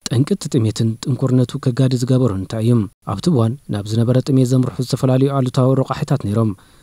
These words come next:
ገለ ካብዚኦም ተደጋጋሚ ድርቂ ፍሹል ቀውዒ፣ ዋሕዲ ምህርቲ፣ ብሰንኪ ግጭት ሓገዝ ናብ ዘድልዮም ሰባት ዘይምብፅሑ፣ ከምኡ እውን ሰፈራን ረድኤት ናብ ዝተወሰኑ ከባቢታት ክበፅሕ ዝገብሩ ፖሊሲታት መንግስቲ ይርከብዎም። በዚ ድማ ክሳብ ሕዳር ዓሰርተ ሸዓተ ሰብዓን ሸውዓተን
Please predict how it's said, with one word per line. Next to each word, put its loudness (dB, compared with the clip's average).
ገለ -4
ካብዚኦም 2
ተደጋጋሚ 4
ድርቂ -4
ፍሹል -2
ቀውዒ፣ -2
ዋሕዲ -2
ምህርቲ፣ 6
ብሰንኪ -2
ግጭት 0
ሓገዝ 0
ናብ 4
ዘድልዮም 2
ሰባት 2
ዘይምብፅሑ፣ 4
ከምኡ 0
እውን 4
ሰፈራን 2
ረድኤት 0
ናብ 4
ዝተወሰኑ -2
ከባቢታት 2
ክበፅሕ -2
ዝገብሩ 0
ፖሊሲታት -2
መንግስቲ 0
ይርከብዎም። 2
በዚ 0
ድማ 6
ክሳብ -6
ሕዳር 0
ዓሰርተ -6
ሸዓተ -2
ሰብዓን -2
ሸውዓተን 0